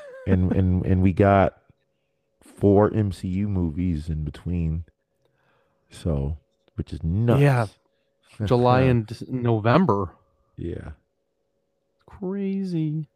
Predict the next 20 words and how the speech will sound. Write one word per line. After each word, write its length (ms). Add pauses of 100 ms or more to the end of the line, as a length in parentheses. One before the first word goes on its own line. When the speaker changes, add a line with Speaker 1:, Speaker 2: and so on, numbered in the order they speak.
(120)
Speaker 1:
Nuts. 840 (1040)
So, 500 (1300)
well, 520 (1120)
shall 320
we 120
get 280
to 200
our 640 (100)
list 640
for 120
the 80
week? 280
Speaker 2:
Yes. 720 (1160)
So, 480 (1300)
our 200
list, 440
there's 180
eleven 440
of 100
them, 340